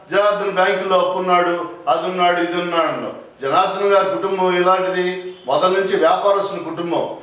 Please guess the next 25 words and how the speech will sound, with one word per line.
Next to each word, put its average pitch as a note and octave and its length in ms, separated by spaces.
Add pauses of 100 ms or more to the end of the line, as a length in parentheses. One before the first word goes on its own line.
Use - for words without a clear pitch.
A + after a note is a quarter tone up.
(180)
వారు C3 220
వ్యాపారం G3 640
కొరకు, - 560 (220)
ఏ F3+ 180
వ్యాపారస్తుడైనా G3+ 1080 (220)
వ్యాపారం F#3 520
కొరకు F3+ 560 (160)
బ్యాంకులు F3 340
అప్పు E3 240
తీసుకుంటాడు, F#3+ 560
అప్పు - 280
చెల్లిస్తారు. F#3 520 (400)
ఆ D#3 220
చెల్లించే A#3 380
క్రమంలో G#3+ 800 (140)
ఒక D#3+ 160
రోజు G3+ 220
లేట్ G3 260
అవ్వచ్చు, G3+ 640 (320)
అంతేగాని G3+ 520
ఎగ్గొట్టే G#3 340
ఆలోచన F#3+ 420
వ్యాపారస్తుడికి F#3 720
ఎప్పుడు D#3+ 220
ఉండదు. D#3+ 340